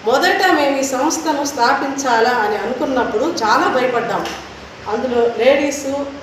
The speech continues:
ఒక కులానికి సంబంధించింది, మనం సక్రమంగా చేయగలమా లేదా అని చాలా భయపడ్డాము. అటువంటి సమయంలో మాకు ధైర్యాన్ని ఇచ్చి మమ్మల్ని ప్రోత్సహించి,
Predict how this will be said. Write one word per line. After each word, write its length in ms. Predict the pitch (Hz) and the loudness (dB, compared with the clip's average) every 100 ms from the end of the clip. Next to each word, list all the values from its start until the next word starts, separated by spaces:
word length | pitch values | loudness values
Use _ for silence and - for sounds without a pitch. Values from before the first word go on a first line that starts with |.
| - - - - - 233 | -16 -18 -18 -18 -6 -2
ఒక 160 | 247 | -2
కులానికి 420 | 254 277 285 311 | -2 2 2 2
సంబంధించింది, 1000 | - 240 233 240 233 220 214 214 233 240 - 226 | 0 -2 -2 -4 -4 -8 -8 -6 -6 -6 -6 -4
మనం 200 | 226 226 | -2 0
సక్రమంగా 580 | 226 220 277 269 269 269 240 | -2 -2 0 0 0 0 2
చేయగలమా 680 | - 262 233 233 247 180 | 2 2 2 2 0 0
లేదా 300 | 220 240 240 | -2 0 2
అని 220 | 226 247 320 | 2 2 -2
చాలా 320 | - 233 262 | 2 2 2
భయపడ్డాము. 520 | - 226 214 190 170 - - - - 190 | 0 -4 -4 -4 -4 -6 -14 -16 -8 -4
అటువంటి 460 | 214 311 302 302 | -2 0 0 0
సమయంలో 760 | - 240 269 302 269 269 339 - - - - 214 | 0 0 4 4 4 2 0 -2 -10 -14 -8 0
మాకు 220 | 226 226 | 0 0
ధైర్యాన్ని 640 | - 240 269 294 269 262 | 0 0 4 4 4 2
ఇచ్చి 360 | 240 269 285 240 | -4 -4 -4 -4
మమ్మల్ని 320 | 220 208 - | -4 -4 -4
ప్రోత్సహించి, 920 | 233 294 302 262 233 - 262 285 277 | 0 0 0 -2 -4 -6 -4 -4 -4